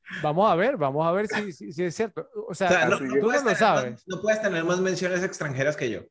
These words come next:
Speaker 3: Va-, vamos a ver, pues.
Speaker 1: Oh, Dios.
Speaker 2: <laughs> Ya sabía que por ahí
Speaker 1: ¿Es,
Speaker 2: venía
Speaker 1: es
Speaker 2: la
Speaker 1: por
Speaker 2: cosa.
Speaker 1: ese lado? ¿Es por ese lado la cosa?
Speaker 3: No, algunas,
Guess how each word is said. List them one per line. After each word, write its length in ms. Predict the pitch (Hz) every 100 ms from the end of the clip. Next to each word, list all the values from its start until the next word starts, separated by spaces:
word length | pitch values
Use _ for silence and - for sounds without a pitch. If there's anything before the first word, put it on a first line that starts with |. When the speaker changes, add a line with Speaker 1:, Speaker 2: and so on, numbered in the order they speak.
| _ _ _ _ _ _ _ -
Speaker 3:
Va-, 120 | 131
vamos 320 | 117 131 127 123
a 80 |
ver, 160 | 139 214
pues. 240 | 151 262 - - -
Speaker 1:
Oh, 540 | - 233 - 147 -
Dios. 180 | 143 143
Speaker 2:
<laughs> 1120 | 139 127 127 170 180 - 165 - - 147 - -
Ya 140 | 123
sabía 360 | - 135 151 156
que 100 | 160
por 120 | 156
ahí 60 |
Speaker 1:
¿Es, 60 | 151
Speaker 2:
venía 200 | 151 147
Speaker 1:
es 40 | 143
Speaker 2:
la 60 | 139
Speaker 1:
por 100 | 220
Speaker 2:
cosa. 60 | 226
Speaker 1:
ese 180 | 220 226
lado? 280 | 240 302
¿Es 100 | 233
por 160 | - 240
ese 160 | 220 247
lado 160 | 254
la 100 | 240
cosa? 380 | 220 226 294 156 _ _ _ -
Speaker 3:
No, 400 | 180 185 202 208
algunas, 400 | 190 226 190